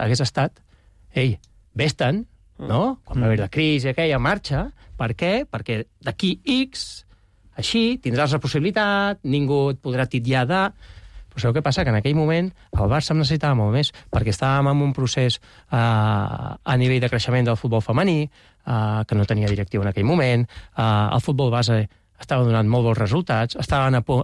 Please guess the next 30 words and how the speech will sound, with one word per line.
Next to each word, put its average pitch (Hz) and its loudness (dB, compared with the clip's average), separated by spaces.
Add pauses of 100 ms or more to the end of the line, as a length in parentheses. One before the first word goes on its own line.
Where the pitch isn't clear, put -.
estàvem 131 2
a 117 0
punt 120 0
de 117 0
pujar 120 2
a 110 -2
segona 113 0
divisió 110 0
amb 107 2
el, 107 0 (180)
amb 113 0
el 110 2
Barça 104 -2
Atlètic, 101 0 (560)
i 143 0
en 127 0
aquell 147 0
moment 180 2
ningú 160 0
em 170 0
deia, 139 0
ningú 143 2
em 143 0
va 135 0
apartar, 143 0
ningú, 127 0
al 135 0
contrari, 123 0 (420)
vaig 143 0
ser 139 -2